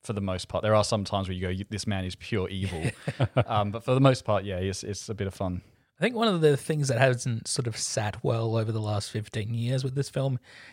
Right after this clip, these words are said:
Speaker 2: is maybe its structure. And, uh, I, I think that's why at some stage I'm actually gonna sit down and watch the Netflix show because it is three seasons. It's, it's, uh, like, three episodes to a book.
Speaker 1: Mm.
Speaker 2: Um, each book is getting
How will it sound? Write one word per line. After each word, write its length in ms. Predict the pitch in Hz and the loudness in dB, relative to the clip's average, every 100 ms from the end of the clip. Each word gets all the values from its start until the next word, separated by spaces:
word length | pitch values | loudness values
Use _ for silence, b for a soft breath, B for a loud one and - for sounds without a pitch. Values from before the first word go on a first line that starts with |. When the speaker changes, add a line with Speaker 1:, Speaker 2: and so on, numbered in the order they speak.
| B | B
Speaker 2:
is 140 | 117 | 0
maybe 440 | 117 117 110 107 | 2 2 0 -2
its 200 | 113 - - | -6 -8 -8
structure. 760 | - - - 104 - 147 170 190 _ b b b - | -6 -6 -6 -6 0 4 4 4 _ b b b -2
And, 160 | 127 | 2
uh, 320 | 120 120 117 - | 4 4 2 0
I, 320 | - 82 131 - | -2 -4 -4 0
I 80 | 120 | 0
think 380 | - 160 - - - | 2 0 0 -12 -2
that's 340 | 123 123 - | 0 2 2
why 280 | 123 113 104 - _ | 0 0 -4 -12 _
at 140 | 120 110 | -8 -2
some 120 | 160 | 0
stage 220 | 123 113 | 2 0
I'm 100 | 117 | 2
actually 260 | 113 107 - | 0 0 -2
gonna 100 | 107 | -2
sit 140 | - | -2
down 140 | 104 104 | -4 -4
and 60 | |
watch 180 | 104 - | -4 -6
the 40 | 104 | -4
Netflix 360 | 98 - 104 | -4 -6 -10
show 220 | - 104 | -8 -6
because 400 | 101 104 117 101 | -4 -2 -2 -2
it 160 | 110 107 | -4 -4
is 200 | 107 104 | -2 -4
three 260 | - 110 107 | -4 -4 -4
seasons. 680 | - 104 104 104 101 - - B B B | -4 -4 -2 -2 -2 -6 -14 B B B
It's, 240 | 117 104 - | -4 -4 -2
it's, 280 | 104 - - - | -6 -6 -12 -6
uh, 380 | 110 107 104 101 | -4 -2 -4 -4
like, 240 | 104 101 - | -4 -6 -12
three 320 | - - 131 | -10 0 2
episodes 680 | 110 117 - 110 104 101 - - | 2 0 0 0 -2 -4 -8 -8
to 180 | - 123 | -6 -2
a 40 | 107 | -2
book. 440 | - 147 - - _ b b | 2 0 0 -10 _ b b
Speaker 1:
Mm. 260 | 117 107 95 | 0 2 2
Speaker 2:
Um, 160 | 107 | 0
each 200 | 117 127 | 2 0
book 180 | - 123 | 2 2
is 80 | 113 | 0
getting 320 | - 110 104 | -2 -2 -2